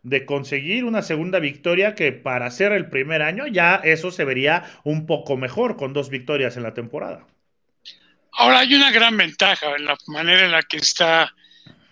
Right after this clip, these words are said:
Speaker 2: eh, calendarizado la L F A. Solamente un equipo no participa después en postemporada, y ese definitivamente es Galgos.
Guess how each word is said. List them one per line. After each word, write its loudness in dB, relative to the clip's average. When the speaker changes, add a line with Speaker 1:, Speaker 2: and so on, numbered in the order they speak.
Speaker 2:
eh, -6
calendarizado 0
la 2
L 0
F 2
A. 2
Solamente 2
un 2
equipo -2
no -4
participa 0
después 0
en -8
postemporada, 0
y 4
ese 2
definitivamente 0
es 0
Galgos. 0